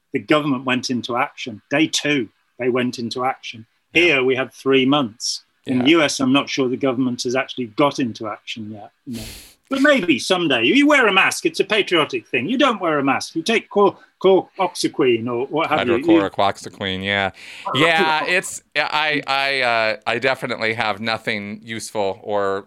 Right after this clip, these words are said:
Speaker 2: uh, helpful to say about America's <laughs> response to covid nineteen. Um, okay.
Speaker 1: And th-, and there is, there are no granaries prepared for the starvation that is just imminent now.
Speaker 2: Mm.
Speaker 1: You know, so,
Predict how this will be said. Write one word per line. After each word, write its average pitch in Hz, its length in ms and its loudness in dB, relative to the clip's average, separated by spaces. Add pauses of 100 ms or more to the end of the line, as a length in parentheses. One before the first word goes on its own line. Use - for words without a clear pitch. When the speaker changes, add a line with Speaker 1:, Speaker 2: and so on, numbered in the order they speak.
Speaker 2:
uh, 95 240 -2
helpful 107 340 -4
to - 100 -16
say 101 260 -2
about 92 200 -2
America's 95 400 -8
<laughs> 107 60 -10
response - 520 -6
to 107 100 -18
covid 98 280 -8
nineteen. 90 480 -12 (720)
Um, 110 600 -2 (1000)
okay. 92 380 -4 (920)
Speaker 1:
And 156 120 0
th-, 196 120 2
and 180 140 0
there 180 140 6
is, 208 180 6
there 175 180 4
are 185 120 4
no 175 160 4
granaries 165 640 2
prepared 143 840 0
for - 180 -8
the 127 140 2
starvation 131 840 -2
that 120 120 -2
is 135 240 0
just - 500 -4 (100)
imminent 117 420 -4 (120)
now. 113 360 -8 (800)
Speaker 2:
Mm. 95 500 -6 (640)
Speaker 1:
You 117 80 -14
know, 113 120 -10
so, 147 600 0